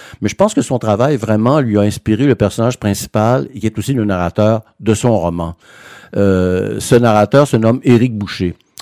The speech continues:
C'est un vendeur d'auto. Un vendeur d'auto à qui je ne ferais pas tellement confiance. C'est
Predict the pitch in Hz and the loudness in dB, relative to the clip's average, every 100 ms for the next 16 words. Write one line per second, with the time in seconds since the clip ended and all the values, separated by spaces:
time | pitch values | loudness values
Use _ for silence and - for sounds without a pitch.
0 | - - 123 131 127 139 151 147 113 101 | -18 -4 0 2 4 6 6 6 4 2
1 | 82 - _ - - _ - 98 95 110 | -2 -6 _ -20 -20 _ -6 -2 0 0
2 | 120 127 104 - 143 139 95 - 131 101 | 2 2 0 0 2 4 2 0 -6 -4
3 | 87 - 80 - 127 113 95 95 - 85 | -4 -6 -8 -2 -2 -2 -4 -6 -8 -10
4 | 80 95 101 120 - 95 - | -8 -6 -6 -8 -8 -8 -4